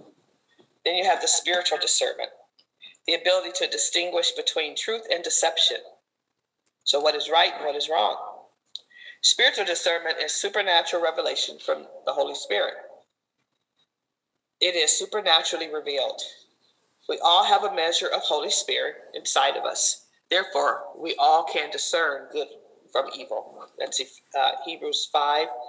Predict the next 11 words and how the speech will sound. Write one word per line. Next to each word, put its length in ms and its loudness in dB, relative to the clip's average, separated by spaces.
thirteen 540 -2
through 280 -6
fourteen 500 -2
says, 540 0
"For 180 0
everyone 720 2
that 160 2
uses 400 -8
milk 340 -2
is 120 -6
unskillful 920 -4